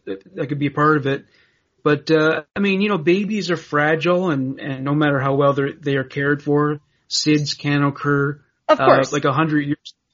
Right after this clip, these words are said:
Speaker 1: hundred years ago, there were those farm families where the matriarch was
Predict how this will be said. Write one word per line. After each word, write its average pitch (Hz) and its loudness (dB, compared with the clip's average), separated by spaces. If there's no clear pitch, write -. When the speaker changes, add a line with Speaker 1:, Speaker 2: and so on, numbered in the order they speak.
Speaker 1:
hundred 165 2
years 160 0
ago, 156 4
there 151 0
were 151 0
those 143 -4
farm 151 2
families 151 -2
where 139 -4
the 131 -4
matriarch 143 -4
was 127 -8